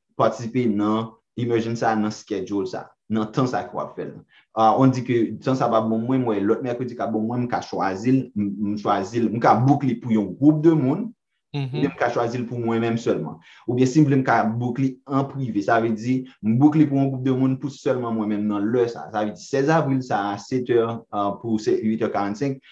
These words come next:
Speaker 1: si m book li pran, euh, de fason prive, se sèl gwoup moun sa yo k ap gen aksè avèk li, and then, euh, ta-, time frame sa, pa disponib ankò la, make kòm sold out. Ok?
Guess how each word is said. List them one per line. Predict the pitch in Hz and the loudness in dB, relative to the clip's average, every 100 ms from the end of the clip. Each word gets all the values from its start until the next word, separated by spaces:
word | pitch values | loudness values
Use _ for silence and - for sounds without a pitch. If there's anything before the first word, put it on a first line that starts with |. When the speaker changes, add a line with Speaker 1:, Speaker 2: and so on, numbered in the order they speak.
| _ | _
Speaker 1:
si | - 156 | 2 4
m | 156 | 6
book | 143 139 | 4 0
li | 120 | -2
pran, | 120 110 104 | -2 -2 -2
euh, | 110 98 110 | -2 -2 -4
de | 107 | -2
fason | 104 104 107 | -4 -6 -8
prive, | 117 113 143 143 _ | -4 -2 -2 -4 _
se | - 120 | -12 -10
sèl | - 165 165 | 2 6 6
gwoup | 131 131 131 | 4 0 -2
moun | 123 | -2
sa | 117 95 | -2 -2
yo | 104 | -4
k | 95 | -6
ap | 78 | -8
gen | 82 92 | -12 -14
aksè | - 90 | -8 -8
avèk | 92 92 107 | -6 -6 -4
li, | 110 123 - _ _ | -4 -6 -12 _ _
and | 110 107 | -2 0
then, | 107 101 - - _ _ - 101 | 2 0 -4 -14 _ _ -8 -4
euh, | 98 92 - - | 0 -2 -4 -8
ta-, | - 151 | -6 -4
time | 127 135 | 0 0
frame | 131 123 113 | 0 0 -2
sa, | 92 87 95 - _ | -4 -4 -4 -8 _
pa | 104 98 | -2 -2
disponib | - 104 95 95 | -6 -6 -6 -6
ankò | 90 90 | -6 -6
la, | 90 - _ _ | -8 -10 _ _
make | 104 95 95 104 | -4 -4 -8 -8
kòm | 92 | -8
sold | - 98 95 | -8 -8 -6
out. | - - - _ _ _ | -8 -12 -18 _ _ _
Ok? | 113 113 | -4 -4